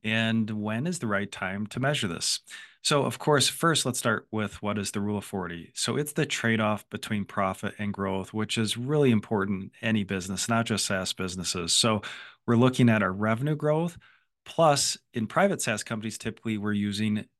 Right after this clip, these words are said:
a profit proxy using ebitda margins. In public software companies, they're using free cash flow. But in private saas, revenue growth plus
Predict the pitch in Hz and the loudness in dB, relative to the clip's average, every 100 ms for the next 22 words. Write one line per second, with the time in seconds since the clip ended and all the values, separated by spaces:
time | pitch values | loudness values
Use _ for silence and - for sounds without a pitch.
0 | _ _ _ 110 - - 113 117 - - | _ _ _ -14 -8 0 0 0 -8 -2
1 | 101 98 - 101 98 - 110 104 107 107 | -2 -2 -4 -4 -4 -4 -2 0 0 -2
2 | - 120 113 110 113 110 107 110 98 85 | -2 -2 0 0 0 0 0 0 -2 -8
3 | 80 76 - - - - - _ 110 107 | -12 -8 -6 -6 -14 -20 -20 _ 0 2
4 | 104 101 - 143 156 - _ _ - 139 | 2 0 0 2 2 0 _ _ 0 2
5 | 131 131 - 127 127 131 127 110 104 98 | 2 -2 -2 -2 -2 -2 -2 0 0 -2
6 | 101 95 107 - 113 104 - 78 - - | -4 -4 -4 -2 0 -2 -4 -8 -10 -16
7 | _ 107 104 - - _ 101 - 127 117 | _ -4 -4 -6 -20 _ -6 0 0 2
8 | - 117 110 - _ _ _ _ _ _ | 2 2 2 -2 _ _ _ _ _ _
9 | 113 120 127 120 117 113 - _ _ _ | 0 4 2 2 0 0 -8 _ _ _
10 | _ 117 107 - | _ 0 0 0